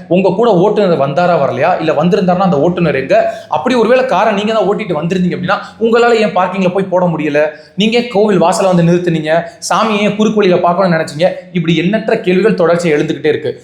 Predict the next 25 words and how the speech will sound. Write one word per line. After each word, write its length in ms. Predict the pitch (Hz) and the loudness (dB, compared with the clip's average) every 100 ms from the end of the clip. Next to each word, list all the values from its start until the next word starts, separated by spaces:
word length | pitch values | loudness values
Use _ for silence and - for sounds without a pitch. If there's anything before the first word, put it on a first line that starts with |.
| - - | -16 -4
அந்த 280 | 170 190 | 0 0
கேள்வியெல்லாம் 460 | 180 214 220 196 214 | 2 0 2 2 2
ஒரு 140 | 170 | 2
பக்கம் 220 | - - 156 | 0 -2 -2
இருக்கட்டும், 340 | 135 117 - | -2 -6 -6
இவங்க 260 | 175 208 208 | -4 -2 -2
புகார் 300 | 180 208 185 | 0 0 0
கொடுத்துறாங்க. 440 | 185 185 147 123 - - | -2 0 0 -2 -6 -4
காவல்துறையோட 640 | 185 240 233 190 175 190 139 | 0 2 0 0 2 2 2
வேலை 240 | 165 147 | 2 2
என்ன? 240 | 113 104 - - - | -2 -6 -10 -12 -4
அந்த 200 | 151 - | -2 0
துறைக்கு 380 | 208 247 202 | 0 0 0
பேர் 200 | 240 233 | 0 0
காவல்துறை. 540 | 226 170 190 170 135 123 | 2 2 2 0 -2 0
எதுக்கு 340 | 165 180 220 | 0 0 0
காவல்? 340 | 175 131 113 110 | 0 0 -2 -4
நீங்க 260 | 139 202 196 | -2 0 2
மக்களை 400 | 151 180 247 226 | 0 0 0 0
பாதுகாக்க 480 | 165 156 226 202 185 | 0 2 2 2 0
வேண்டிய 200 | 165 143 | 0 0
இடத்தில் 420 | 180 208 202 160 | 0 -2 0 0
இருப்பதனால் 480 | 196 226 175 196 214 | 0 2 0 2 0
நீங்க 140 | 165 | 0
காவல்துறை. 600 | - 165 160 147 120 - | 0 0 0 0 -4 -6